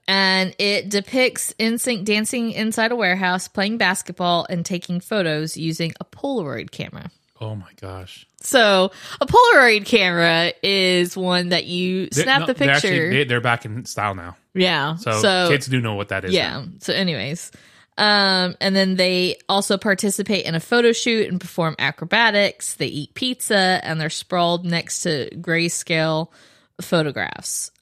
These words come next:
Speaker 1: Um,
Speaker 2: Oh my God. Just listening to the description of this video sounds
Speaker 1: I
Speaker 2: like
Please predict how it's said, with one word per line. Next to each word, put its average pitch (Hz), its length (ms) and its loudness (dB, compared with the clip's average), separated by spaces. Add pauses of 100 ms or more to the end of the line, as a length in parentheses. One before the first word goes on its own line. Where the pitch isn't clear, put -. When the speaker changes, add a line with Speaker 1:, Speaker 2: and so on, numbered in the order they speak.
Speaker 1:
Um, 170 80 -2
Speaker 2:
Oh 156 260 0
my 131 140 -6
God. 151 840 -12
Just 156 200 0
listening 147 380 0
to - 80 -6
the 120 100 -2
description 117 400 -4
of 117 60 -2
this 107 60 -6
video 117 220 -2
sounds 143 240 0
Speaker 1:
I 165 40 2
Speaker 2:
like 160 40 0